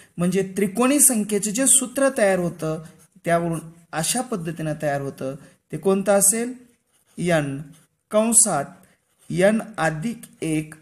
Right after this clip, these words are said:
छदस्थानी दोन बरोबर. बरोबर आहे? हे त्रिकोणी संख्येचं काय होतं? सूत्र तयार होतं. काय? आपण पाहिलं की एन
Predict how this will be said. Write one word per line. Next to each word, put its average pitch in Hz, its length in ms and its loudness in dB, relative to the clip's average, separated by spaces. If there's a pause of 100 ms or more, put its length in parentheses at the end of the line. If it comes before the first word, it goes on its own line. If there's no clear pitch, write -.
(320)
छदस्थानी 143 800 -4 (460)
दोन 147 480 -2 (520)
बरोबर. 123 540 -4 (420)
बरोबर 226 260 -2
आहे? 262 100 0
हे 214 140 -2
त्रिकोणी 175 420 -6
संख्येचं 156 460 -6
काय 143 180 -2
होतं? 226 340 -2 (460)
सूत्र 233 440 0
तयार 113 220 -2
होतं. 95 300 -12 (1900)
काय? 220 380 2 (440)
आपण 196 220 -2
पाहिलं 214 420 4 (360)
की 180 260 0
एन 247 220 6